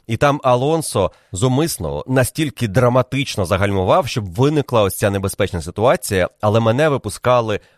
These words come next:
не в нього, і я просто уникав механіка Макларен, який обслуговував болід Ландо Норріса, і щоб не збити людину і врятувати її життя, це вже після гонки сказав Сайнс, я змушений був ось так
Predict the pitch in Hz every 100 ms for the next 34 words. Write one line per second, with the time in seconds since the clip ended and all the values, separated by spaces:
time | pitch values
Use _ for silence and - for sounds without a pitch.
0 | - 107 127 143 104 95 113 147 135 90
1 | 80 - 104 104 101 - 143 - 113 127
2 | 120 113 _ 131 147 127 78 _ _ -
3 | 120 113 - 131 131 117 104 92 92 98
4 | 127 165 110 92 113 104 - 110 98 135
5 | 107 87 78 80 101 95 69 _ _ -
6 | 107 101 85 80 117 185 120 - - _
7 | _ 120 107 185 135 139 151 113 151 -
8 | 107 92 82 202 131 - 135 101 117 -
9 | 107 123 - 95 82 69 76 _ - 139
10 | 214 _ _ - 80 90 92 101 92 90
11 | 78 76 82 73 120 170 202 _ _ _
12 | 107 123 98 113 185 - 101 87 147 -
13 | 101 - 120 127